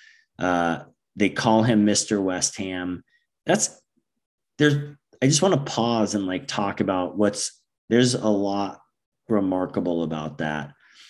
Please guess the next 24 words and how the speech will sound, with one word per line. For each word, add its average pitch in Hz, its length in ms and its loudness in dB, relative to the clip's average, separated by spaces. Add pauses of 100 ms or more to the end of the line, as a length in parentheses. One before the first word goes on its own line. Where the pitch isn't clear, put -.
(180)
I 113 80 4
know 110 240 6
when 104 180 6
a, 95 260 -4
when 110 140 2
a 101 60 0
player 104 420 0
hits - 460 -2
around 98 360 -4
two 110 200 0
hundred, 101 440 -2
at - 120 -6
least 107 240 0
with - 120 -10
Wolves, 92 540 -6
two 107 220 2
hundred's 92 420 -4
been 92 220 -4
kind 98 240 -4
of 90 80 -6
this 90 180 0
magic 87 500 -6
number 87 680 -4
of 85 500 -6